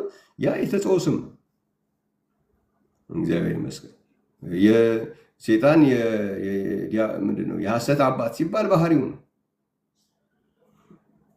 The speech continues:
የዘላለም አባት ስንል ግን ታይም ነው የምናወራው። የአባትነቱ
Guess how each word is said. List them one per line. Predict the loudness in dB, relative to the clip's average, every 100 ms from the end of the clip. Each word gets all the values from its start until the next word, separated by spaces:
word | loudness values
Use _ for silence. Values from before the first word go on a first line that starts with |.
| _ _ _
የዘላለም | 2 8 8 8 6 4
አባት | 0 -2 -6 -6
ስንል | -4 -2 -2
ግን | -4 -4
ታይም | -2 0
ነው | 0
የምናወራው። | -2 -8 -12 -16 -20 _ _ _ _ _ _ _ _ _ _ _ _
የአባትነቱ | 4 6 6 2 -2 -8 -6 -4 0 2 4 4 4